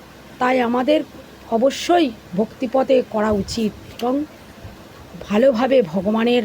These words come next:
নাম করা উচিত। কলিযুগের যুগধর্ম হরিনাম। এই বলে আমার ব্লগটি শেষ করলাম। আপনাদের যদি ভালো লাগে তাহলে চ্যানেলটি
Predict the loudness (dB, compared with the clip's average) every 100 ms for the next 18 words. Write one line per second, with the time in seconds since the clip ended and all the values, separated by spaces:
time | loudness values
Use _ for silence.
0 | 0 0 2 0 -2 -4 -4 -6 -10 -14
1 | -16 -20 -20 -20 -20 -20 -20 -20 -4 0
2 | 2 2 2 2 2 2 2 2 2 0
3 | 2 2 0 -2 -6 -8 -14 -20 -20 -20
4 | -12 -6 0 2 2 0 0 0 0 -2
5 | -4 -4 -2 0 2 0 -2 -8 -20 -20
6 | -20 -20 -12 -4 -2 0 0 0 0 2
7 | 2 2 2 0 -2 -6 -6 -4 -2 -2
8 | -2